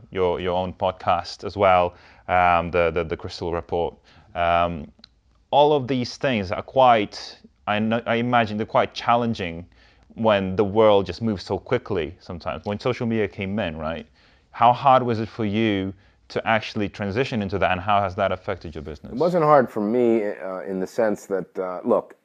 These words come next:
Speaker 2: I'm, I'm fifty-three years old. Um, you can go one of two ways, and I, I have lots of friends who are, are my age and older,
Speaker 1: Mm.
Speaker 2: who have been leaders in the industry, but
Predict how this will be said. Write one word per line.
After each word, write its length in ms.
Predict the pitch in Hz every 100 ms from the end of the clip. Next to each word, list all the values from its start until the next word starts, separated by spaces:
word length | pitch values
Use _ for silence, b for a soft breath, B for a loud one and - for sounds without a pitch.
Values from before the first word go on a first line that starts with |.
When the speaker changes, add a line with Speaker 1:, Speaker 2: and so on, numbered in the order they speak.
| -
Speaker 2:
I'm, 160 | 95 92
I'm 140 | 98
fifty-three 520 | 95 135 127 120 123 110
years 240 | 104 92
old. 320 | 87 87 87 - _ _ b b b b b 98
Um, 380 | 98 98 95 - _ _ _ _ _ _ _ -
you 160 | 113
can 180 | 107 110
go 160 | 120 120
one 240 | 110 127
of 80 | 120
two 160 | 123
ways, 300 | 104 101 87
and 120 | 101 98
I, 240 | 69 101
I 40 |
have 180 | 98 95
lots 340 | 95 110 120 -
of 80 |
friends 400 | - 120 104 104
who 240 | - 92 90
are, 340 | 87 87 87 - -
are 100 | 87
my 240 | 85 104 117
age 220 | 117 104
and 100 | 101
older, 380 | 82 78 80 78 - _ -
Speaker 1:
Mm. 220 | 92 82
Speaker 2:
who 140 | 101 98
have 180 | 85
been 400 | 80 92 90 87 73 _ _ _ _
leaders 380 | 92 110 123 117
in 100 | 120
the 140 | 101 92
industry, 420 | 85 85 - 85
but 380 | 76 90 87